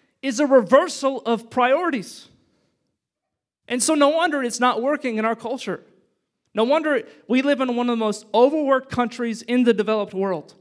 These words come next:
No wonder, according to the American Institute on Stress, eighty-three percent of American workers suffer from work-related stress. Eighty-three percent. Look to your left and your right.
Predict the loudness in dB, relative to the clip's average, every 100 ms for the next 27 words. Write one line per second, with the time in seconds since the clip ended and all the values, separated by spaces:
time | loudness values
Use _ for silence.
0 | _ _ _ _ _ _ _ _ -2 2
1 | 4 4 2 -4 -2 -4 -4 -6 -6 -2
2 | 0 -2 -2 -6 -4 -4 -4 -8 -6 -4
3 | -4 -6 0 2 2 -4 -16 -20 _ -12
4 | -2 0 0 -2 -4 -8 -10 -8 -8 -8
5 | -10 -2 -2 -2 -6 -8 -4 -2 -2 -2
6 | -2 0 0 -4 -8 -10 -18 -12 0 0
7 | 0 -8 -8 -6 -4 -4 -4 -2 -2 -6
8 | -14 -10 -10 -12 -20 _ -4 2 2 2
9 | -2 -10 -4 -6 -2 -4 -4 -12 -20 _
10 | _ _ _ _ -8 -6 -6 -2 -2 -2
11 | -4 2 2 0